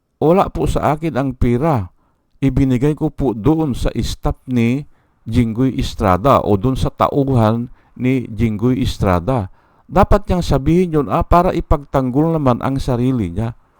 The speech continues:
Kaya nga, ang sinasabi ko po, kung ang korte ay pumayag doon na hindi pwede mag-testify si Bryce Hernandez,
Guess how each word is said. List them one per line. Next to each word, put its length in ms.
Kaya 240
nga, 320
ang 160
sinasabi 640
ko 160
po, 240
kung 240
ang 240
korte 400
ay 80
pumayag 640
doon 400
na 200
hindi 400
pwede 320
mag-testify 720
si 160
Bryce 480
Hernandez, 800